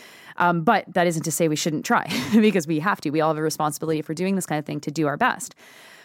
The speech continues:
I think that we need to look at the issues that we care about, whether that is climate change or whether that is the pandemic or food prices or, uh, the affordability crisis and housing and,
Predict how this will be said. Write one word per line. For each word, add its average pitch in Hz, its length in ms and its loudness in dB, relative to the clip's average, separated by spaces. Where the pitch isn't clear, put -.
I 254 140 4
think 415 180 -2
that 262 240 4
we 262 220 6
need 294 160 6
to 370 100 2
look 208 360 2
at 185 460 0
the 220 220 2
issues 294 280 4
that 294 120 2
we 233 80 -2
care 190 260 2
about, 156 360 0
whether 254 300 4
that 202 220 4
is 175 200 4
climate 175 280 0
change 160 460 -2
or 180 120 2
whether 175 200 4
that 165 160 4
is 160 440 0
the 185 80 0
pandemic 151 680 0
or 156 460 4
food 165 280 0
prices 151 560 0
or, 160 420 2
uh, - 140 -10
the 160 540 0
affordability 185 640 2
crisis 165 540 2
and 143 100 -4
housing 165 720 2
and, 143 680 -4